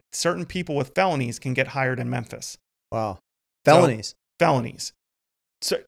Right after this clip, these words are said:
Speaker 1: like,
Speaker 2: So
Speaker 1: I'm not
Speaker 2: these guys
Speaker 1: talking, like,
Speaker 2: aren't in that group
Speaker 1: they're
Speaker 2: that
Speaker 1: not
Speaker 2: you
Speaker 1: in
Speaker 2: know
Speaker 1: that
Speaker 2: of.
Speaker 1: group, but the, you know, everyone's saying Memphis lowered standards. That's how these guys got in. There's other things floating around
Speaker 2: Right.
Speaker 1: out there about how these guys got hired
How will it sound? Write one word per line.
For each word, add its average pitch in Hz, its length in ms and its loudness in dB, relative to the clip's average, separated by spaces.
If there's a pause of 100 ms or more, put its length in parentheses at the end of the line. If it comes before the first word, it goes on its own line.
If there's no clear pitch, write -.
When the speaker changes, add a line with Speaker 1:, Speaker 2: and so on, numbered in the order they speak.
Speaker 1:
like, 170 260 4
Speaker 2:
So - 100 2
Speaker 1:
I'm 170 60 8
not 202 80 10
Speaker 2:
these 190 100 8
guys 160 200 12
Speaker 1:
talking, 185 80 6
like, 160 80 8
Speaker 2:
aren't 156 160 6
in 139 120 4
that 123 200 2
group 135 460 6
Speaker 1:
they're 180 120 10
Speaker 2:
that 214 60 8
Speaker 1:
not 220 180 8
Speaker 2:
you 220 60 6
Speaker 1:
in 214 60 4
Speaker 2:
know 202 80 6
Speaker 1:
that 180 80 4
Speaker 2:
of. - 60 -6
Speaker 1:
group, 170 380 6 (180)
but 160 300 6
the, 147 300 -4
you 165 80 2
know, 143 340 4
everyone's 170 440 4
saying 151 400 0
Memphis 156 440 -2
lowered 156 300 4
standards. 143 520 -2
That's 135 220 2
how 147 200 2
these 135 280 -2 (240)
guys 131 240 2
got 131 200 2
in. 139 180 0
There's 131 220 -4
other 143 440 2 (440)
things 165 280 2
floating 165 360 4
around 156 300 2
Speaker 2:
Right. 151 60 6
Speaker 1:
out 143 140 4
there 143 240 2
about 127 340 0
how 131 200 -2
these 143 220 -4
guys 143 280 2
got 143 200 0
hired 131 540 0